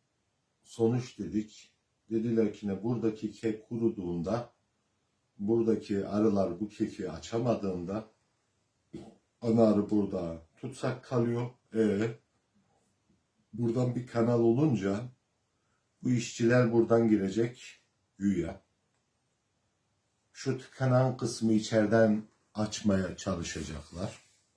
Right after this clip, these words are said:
Ondan sonra güya ana arın çıkışı kolaylaşacak.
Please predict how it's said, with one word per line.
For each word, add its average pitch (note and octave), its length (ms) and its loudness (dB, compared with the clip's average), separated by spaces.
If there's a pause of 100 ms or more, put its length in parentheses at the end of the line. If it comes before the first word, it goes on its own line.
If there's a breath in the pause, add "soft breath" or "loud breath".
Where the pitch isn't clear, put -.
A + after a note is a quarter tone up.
(1040)
Ondan C#3 320 6
sonra A2 360 2
güya B2 360 6
ana A#2 340 6
arın G2 160 4
çıkışı - 520 -12
kolaylaşacak. F2 840 -2